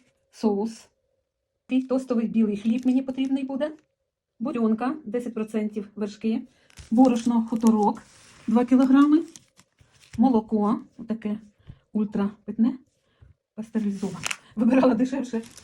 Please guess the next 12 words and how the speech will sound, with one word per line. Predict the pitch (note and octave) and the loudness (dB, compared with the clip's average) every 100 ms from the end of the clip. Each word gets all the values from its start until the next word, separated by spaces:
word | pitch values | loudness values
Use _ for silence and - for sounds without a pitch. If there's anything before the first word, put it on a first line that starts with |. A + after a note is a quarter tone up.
| - - - - - _ _ _ _ - | -20 -20 -20 -20 -20 _ _ _ _ -20
Так, | - - | -12 -8
два | G#3 G#3 | -6 -6
пакети. | A3+ - A3+ - - _ _ _ _ _ _ | -8 -10 -12 -12 -20 _ _ _ _ _ _
Кефір. | - D#4+ - A#3 B3 - _ _ _ - _ - - - - | -16 -12 0 2 2 -4 _ _ _ -20 _ -20 -20 -14 -6
Теж | G3+ | -4
два | G3+ A#3 | -2 -4
пакети | A#3 B3 B3+ B3+ | -6 -8 -8 -6
я | |
замовляла. | C4 C#4+ D#4 E4 F4 F4 - - - - - B3 | -6 -8 -8 -6 -8 -10 -10 -10 -10 -16 -18 -14
Ось | A3+ | -10
такий | B3 A3 | -6 -6
кефір. | G3+ A3+ A3 A3 | -6 -6 -4 -6